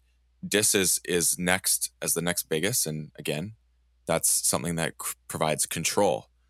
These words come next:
So you're controlling and making your opponent's life more difficult. And then, uh,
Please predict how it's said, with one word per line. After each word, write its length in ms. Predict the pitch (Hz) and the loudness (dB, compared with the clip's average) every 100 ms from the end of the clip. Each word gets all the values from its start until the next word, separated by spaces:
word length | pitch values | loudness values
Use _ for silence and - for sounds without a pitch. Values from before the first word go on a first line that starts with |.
| _ | _
So 160 | - 80 | -4 -2
you're 80 | |
controlling 720 | 78 85 - 98 113 87 85 - | -4 -4 -2 2 4 2 -2 -4
and 440 | 80 76 76 73 - _ _ _ _ | -4 -4 -6 -8 -12 _ _ _ _
making 440 | 87 82 82 92 85 | -4 -2 -2 -2 0
your 160 | 82 | 0
opponent's 420 | 80 85 82 78 - | 0 -2 -2 -2 -2
life 220 | 76 - | -2 -4
more 160 | 76 | -4
difficult. 500 | 76 87 - - - - _ _ _ _ _ _ | -2 -4 -4 -8 -10 -16 _ _ _ _ _ _
And 120 | 85 | 0
then, 320 | 85 82 82 - | 0 0 -2 -4
uh, 160 | - | -4